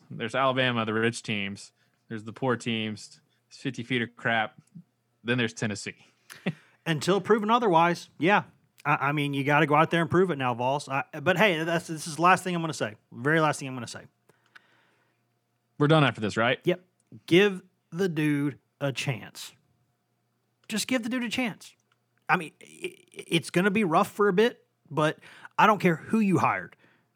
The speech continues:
Speaker 2: It was probably gonna be rough for a bit. So, you know what? Let's just, let's just make this a, like, a less miserable situation. Can that happen?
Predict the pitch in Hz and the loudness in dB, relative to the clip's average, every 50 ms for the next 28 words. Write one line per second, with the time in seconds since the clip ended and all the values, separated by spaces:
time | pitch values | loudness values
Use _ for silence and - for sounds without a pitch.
0 | _ _ _ _ _ _ - 170 165 160 - - 180 180 180 180 156 165 160 151 | _ _ _ _ _ _ 0 0 2 2 4 6 6 6 6 4 2 2 0 0
1 | 156 147 143 139 - - 131 107 101 107 104 92 - - _ _ _ _ - - | 2 2 2 0 0 -2 -6 -8 -8 -10 -12 -14 -14 -18 _ _ _ _ -12 -6
2 | - 156 147 143 143 135 135 - - _ _ _ _ 147 151 165 190 196 185 180 | -2 2 2 2 2 0 -2 -6 -10 _ _ _ _ -6 -4 -2 0 0 0 0
3 | 185 185 180 - 147 170 185 185 - - 202 185 - - - _ _ _ _ _ | 0 0 0 -2 -4 -6 -6 -6 -6 -8 -8 -8 -8 -10 -12 _ _ _ _ _
4 | _ _ _ _ _ _ _ _ _ _ - 170 175 - - 254 220 - 175 160 | _ _ _ _ _ _ _ _ _ _ -8 -8 -8 -6 -8 -10 -10 -6 -4 -2
5 | 165 175 175 - 190 170 - - 151 135 120 - - 123 143 143 131 151 135 127 | -2 -2 -2 -2 -4 -4 -2 -4 -6 -8 -8 -12 -12 -8 -8 -6 -4 -4 -4 -2
6 | 139 143 139 - - 147 127 131 131 123 131 127 127 120 120 120 117 110 - - | 0 0 0 -2 -4 -4 -4 -4 -2 0 0 0 0 0 -2 -4 -4 -4 -4 -4
7 | 120 - 131 107 107 104 117 - - 107 110 120 _ - - 160 180 208 208 175 | -4 -4 -6 -8 -8 -10 -10 -12 -12 -14 -16 -20 _ -8 -6 -2 0 0 0 2
8 | 165 175 175 170 - 180 175 170 165 | 0 0 -2 -2 -2 -6 -8 -8 -10